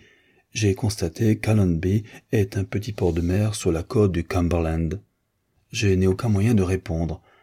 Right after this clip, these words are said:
car Magdalene m'annonce expressément qu'elle est sur le point de quitter sa résidence actuelle,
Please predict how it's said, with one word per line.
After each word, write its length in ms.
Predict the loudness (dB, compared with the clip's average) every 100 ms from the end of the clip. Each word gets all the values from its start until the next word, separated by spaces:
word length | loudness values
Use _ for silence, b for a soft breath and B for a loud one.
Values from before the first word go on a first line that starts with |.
| b b b
car 180 | -6 -4
Magdalene 640 | -2 0 -2 0 2 4
m'annonce 480 | 4 2 0 -2 -4
expressément 760 | -6 -6 -4 0 2 2 0 -8 _ _ _
qu'elle 160 | 0 0
est 60 |
sur 200 | 0 -2
le 100 | -2
point 240 | -4 -4 -2
de 140 | -2
quitter 320 | -6 -2 -2
sa 180 | 0 0
résidence 560 | 0 2 2 2 2 -2
actuelle, 520 | -2 2 2 2